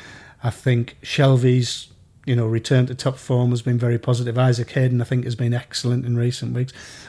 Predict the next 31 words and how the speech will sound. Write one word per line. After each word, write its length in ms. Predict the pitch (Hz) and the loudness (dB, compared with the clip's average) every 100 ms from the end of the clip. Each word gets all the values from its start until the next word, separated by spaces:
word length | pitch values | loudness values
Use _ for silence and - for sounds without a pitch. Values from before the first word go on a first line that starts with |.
| - | -14
We 80 | 131 | -4
talked 260 | - 131 139 | 0 0 0
at 40 | |
the 80 | 127 | 0
weekend 340 | 123 120 127 | 0 0 0
about 260 | 120 123 120 | 2 0 0
Javi 180 | 127 123 | 0 2
Manquillo, 680 | 123 120 - 135 135 123 | 2 0 0 2 4 2
who's 320 | 117 117 113 - | 0 -2 -2 -6
coming 300 | - 131 123 | -2 2 2
out 200 | 120 - | 0 -4
of 60 | |
the 80 | 123 | -8
cold 460 | - 135 127 123 120 | -2 2 4 4 2
and 240 | 117 127 | 0 0
not 180 | 123 - | -2 -4
looked 180 | 127 131 | -6 -4
out 180 | 123 | -4
of 120 | 123 - | -6 -4
place 320 | 127 120 - | -2 -2 -4
at 160 | 117 127 | -6 -2
all. 280 | 123 123 131 - - - - - | 0 0 -4 -18 -20 -20 -20 -8
And 80 | 127 | -4
I 40 | |
think 160 | 123 147 | -2 -2
the 80 | 131 | -4
front 420 | - 160 156 160 | -2 4 4 2
three, 640 | - - 143 147 147 139 - - - - - - - | -8 0 4 6 4 2 -4 -20 -20 -20 -20 -20 0
there's 520 | 135 127 - - - - _ - _ _ _ _ _ - | 4 4 2 -6 -10 -20 _ -20 _ _ _ _ _ -6
potential 680 | 131 - 180 196 - 151 | -4 0 2 2 4 4
there 400 | 131 123 135 165 | 6 6 4 2